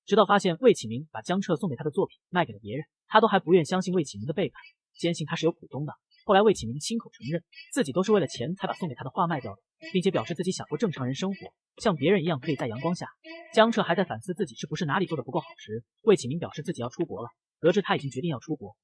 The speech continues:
他再也忍不住追了出去。在看到魏启明差点被车撞时，他没有犹豫，一把推开他自己，却被撞到血泊。魏启明见此，不但没有选择救助江彻，还头也不回地跑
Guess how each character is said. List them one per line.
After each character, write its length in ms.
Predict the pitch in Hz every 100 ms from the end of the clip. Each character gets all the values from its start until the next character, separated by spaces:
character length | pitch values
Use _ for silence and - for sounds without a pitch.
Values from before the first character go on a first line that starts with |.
| _
他 120 | -
再 180 | 170 180
也 60 | 151
忍 100 | 101
不 80 |
住 80 | 117
追 120 | 139
了 80 | 151
出 120 | 123
去。 160 | 113 - _ _ - -
在 100 | 190
看 140 | 196
到 60 | 175
魏 120 | 196
启 140 | - 113
明 120 | 131
差 180 | - 165
点 100 | 110
被 80 |
车 160 | 135 185
撞 160 | 196 135
时， 260 | - 104 - _ _ -
他 100 | 226
没 100 | 233
有 100 | 139
犹 180 | 131
豫， 100 | 214
一 40 | 202
把 80 | - -
推 120 | 165
开 200 | 165 160 -
他 100 | 185
自 180 | - -
己， 140 | -
却 100 | 160
被 80 | 143
撞 160 | - 131
到 100 | 117 -
血 160 | 113 123 -
泊。 160 | 156 - _
魏 160 | 254
启 160 | 220 151
明 100 | 160
见 180 | 214 180
此， 140 | -
不 100 | 143
但 120 | 165
没 80 | 143
有 80 | 185
选 160 | - 107
择 100 | 120
救 140 | 156
助 80 | 120
江 180 | 151 160
彻， 200 | - 113 _ _
还 120 | 190
头 220 | 196 156
也 80 | 226
不 100 | 151
回 100 | 127
地 60 |
跑 80 | 156